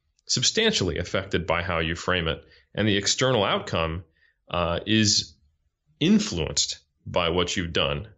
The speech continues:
You know, if you've improved upon yourself, if you had a good journey, if you did everything right, if you had a textbook prep, um, that is going to increase your likelihood of doing better externally relative to your capacity.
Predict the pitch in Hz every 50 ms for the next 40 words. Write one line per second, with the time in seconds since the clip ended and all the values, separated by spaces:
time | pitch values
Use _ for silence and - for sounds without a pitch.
0 | _ - 98 90 80 78 73 76 82 92 90 - 110 110 101 95 92 - 120 113
1 | 104 95 92 - 85 85 80 76 85 - - 127 131 - 113 98 90 90 76 65
2 | - - 71 62 - 107 101 101 101 95 78 78 - 98 92 90 90 92 110 104
3 | 117 110 104 92 87 78 82 85 98 95 76 69 - - 101 113 107 92 85 -
4 | - - 123 113 - - - - 87 82 - - _ _ - - - - 170 110
5 | 73 - - - - - - - - - - - _ _ - - 90 87 87 87
6 | 85 85 82 82 98 98 95 90 - 104 101 95 95 - 101 98 98 95 95 -
7 | - 95 90 - - - 110 107 101 98 - - - - - - - _ _ _
8 | _ _ - - 85 87 92 98 107 113 - - - - 101 95 92 95 - 101
9 | 101 101 92 87 87 90 101 95 90 87 82 92 92 92 92 90 87 85 87 92
10 | - - _ _ - - - - - - - 143 160 139 95 85 85 85 85 87
11 | 95 98 101 104 104 101 - - 95 92 - - 90 87 92 95 90 85 - -
12 | 82 - - 113 - - - - - 82 - - -